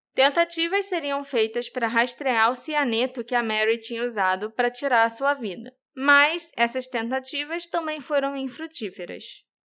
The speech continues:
O uso do cianeto, uma substância incrivelmente difícil de obter para qualquer pessoa que não esteja no ramo de mineração ou joalheria,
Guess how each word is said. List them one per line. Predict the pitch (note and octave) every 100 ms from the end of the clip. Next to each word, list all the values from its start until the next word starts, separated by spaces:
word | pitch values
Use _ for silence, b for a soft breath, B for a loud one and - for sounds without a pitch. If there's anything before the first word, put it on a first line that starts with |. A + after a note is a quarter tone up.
| _
O | - C#4 D#4+
uso | E4+ D#4+
do | C4
cianeto, | B3+ A#3+ G3+ G3+ B3 B3 A3 F3+ -
uma | G3+ G#3+
substância | A#3+ A3 A3+ - G#3+ A3 A#3
incrivelmente | A#3+ A#3+ B3+ C#4 D#4+ E4 C4+ B3+ B3+
difícil | G#3+ A3+ B3 C4 - A3
de | G3 G3
obter | G3+ F#3+ G3 G#3+ G3+
para | G3+ G3
qualquer | - A3 A3 B3+ C#4+
pessoa | E4 D#4 B3+ G3 F#3+
que | G#3+
não | G#3+ A3 C4+
esteja | - - A3 G3+ G3+
no | G3 G#3
ramo | G3+ G3+ F#3+
de | F#3 F#3+
mineração | G3 A#3 A#3+ A3 G#3 - G3+ F3 -
ou | B3 C#4+
joalheria, | B3 A3+ F#3 G#3+ C4+ A3+ A3 A3+